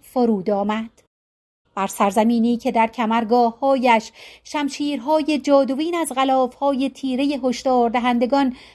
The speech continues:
بیرون کشیده و بالا گرفته شده بود. و کاخ با تمامی شگفتی و افسونها و جادوهایش از میان پرتوهای آبی یخیش شکوهی از خوشامد یا همچشمی را تاباند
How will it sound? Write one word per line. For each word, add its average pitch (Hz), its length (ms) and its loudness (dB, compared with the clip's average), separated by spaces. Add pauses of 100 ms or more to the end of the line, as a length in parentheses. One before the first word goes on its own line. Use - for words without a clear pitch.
(100)
بیرون 285 420 0
کشیده 233 460 -2
و 254 120 0
بالا 277 400 2
گرفته 202 380 -4
شده 208 280 -4
بود. 226 320 -6 (880)
و 214 60 0
کاخ 285 640 0
با 285 160 2
تمامی 285 600 -2
شگفتی 302 520 -4
و 403 100 2
افسونها 294 580 0
و 294 120 -2
جادوهایش 269 960 0 (520)
از 262 200 -2
میان 269 420 2
پرتوهای 262 960 0
آبی 262 340 2
یخیش 262 760 -2 (340)
شکوهی 339 680 -2
از 285 200 0
خوشامد 294 880 0
یا 262 240 2
همچشمی 262 720 -4
را 202 180 0
تاباند 202 680 -2